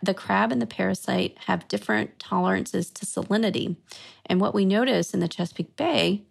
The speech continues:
is that in low salinities, you don't have any parasitism in the crabs. In high salinities, you do. So depending on where you are in the bay, you can have upwards of ninety percent infection of the individuals that you look at.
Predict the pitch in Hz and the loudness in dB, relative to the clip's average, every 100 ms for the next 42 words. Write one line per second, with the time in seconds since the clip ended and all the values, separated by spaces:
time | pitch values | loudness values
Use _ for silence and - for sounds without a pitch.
0 | - 190 202 - 202 190 175 208 247 - | -8 -2 2 2 2 2 4 4 2 0
1 | 175 160 151 151 196 - - _ - 180 | -2 0 0 2 0 -2 -10 _ 0 2
2 | 175 175 175 165 160 - 160 - 160 165 | 4 4 4 2 2 2 0 -2 -2 -4
3 | - - - - _ - 160 160 - - | -4 -6 -6 -10 _ -2 0 0 -2 -2
4 | 175 - - _ _ _ 190 185 254 285 | -4 -12 -20 _ _ _ 0 2 2 -2
5 | - 185 175 165 165 - 170 294 - - | 0 0 2 0 -2 -2 -2 -2 -2 -6
6 | - - - - - 220 208 196 - 269 | -18 -18 -18 -18 -2 2 2 2 -2 -2
7 | 269 196 185 180 175 170 220 247 185 156 | 2 2 2 2 4 4 4 4 2 2
8 | 143 123 202 220 - - 202 247 226 202 | 0 2 0 -2 -10 -2 0 2 2 2
9 | - 196 180 170 170 160 180 190 208 233 | 0 0 0 0 0 2 4 4 4 4
10 | 254 262 254 226 - 226 233 220 220 - | 4 2 0 -4 -2 -2 0 0 -2 -2
11 | 247 - 277 285 294 - 220 226 220 220 | -6 -4 -4 -2 -2 -2 0 2 0 2
12 | 226 226 226 - - 233 240 254 294 - | 0 0 0 -2 -2 -2 0 0 0 -2